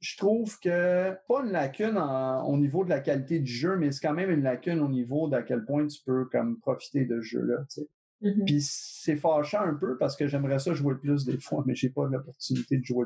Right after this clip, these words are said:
Speaker 1: plus que ce que je joue là, tu sais. Vous donner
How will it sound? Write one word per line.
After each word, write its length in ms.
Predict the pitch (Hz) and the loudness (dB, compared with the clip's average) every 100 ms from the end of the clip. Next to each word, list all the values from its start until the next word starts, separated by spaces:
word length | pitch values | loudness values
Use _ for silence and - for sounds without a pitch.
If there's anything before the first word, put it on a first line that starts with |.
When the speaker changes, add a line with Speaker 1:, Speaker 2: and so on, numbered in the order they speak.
| - | -2
Speaker 1:
plus 240 | 139 135 | -4 -4
que 100 | - | -6
ce 80 | 120 | -6
que 140 | 123 120 | -2 -4
je 200 | 113 113 | -4 -4
joue 100 | 117 | -4
là, 100 | 143 - | -6 -10
tu 140 | 185 | -20
sais. 40 | - _ - - - - | -20 _ -20 -20 -12 -2
Vous 60 | 156 | 2
donner 200 | 165 | 2